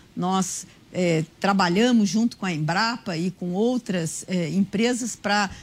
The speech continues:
que o, o trigo volte a ser uma cultura de inverno, como ele já foi no passado, com, sendo mais atrativo nesse momento. Então, nós temos hoje uma genética boa pra produzir mais trigo, mas, realmente, neste momento,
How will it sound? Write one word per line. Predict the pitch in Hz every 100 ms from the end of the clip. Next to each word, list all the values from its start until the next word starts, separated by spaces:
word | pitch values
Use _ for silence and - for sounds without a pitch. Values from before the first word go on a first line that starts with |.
| -
que | -
o, | 226 208 185
o | 196 202
trigo | 170 247 294 226 202
volte | 170 247 294 -
a | 214
ser | - 214
uma | 202 202
cultura | - 190 - 233 220
de | 180 185
inverno, | 175 226 226 233
como | 165 202
ele | 196
já | 208 165
foi | - 233
no | 233
passado, | 165 160 196 208 220 - - - -
com, | 202 165 - -
sendo | - 226 214
mais | 214 233 247
atrativo | 214 220 170 - 208 226 214
nesse | 185 190 190
momento. | 165 160 220 262 254 - - -
Então, | 185 220 240
nós | 226 -
temos | 220 208
hoje | 208 208 208
uma | 208
genética | 196 202 170 202 269 - - 170
boa | 160 180 240 233 - - -
pra | 180 170 151
produzir | - 214 185 160 196
mais | 196 165 -
trigo, | - 190 247 233 269 - -
mas, | 220 208 214 247 - -
realmente, | - 226 247 185 180 180
neste | 185 254 349 -
momento, | 294 226 175 185 214 285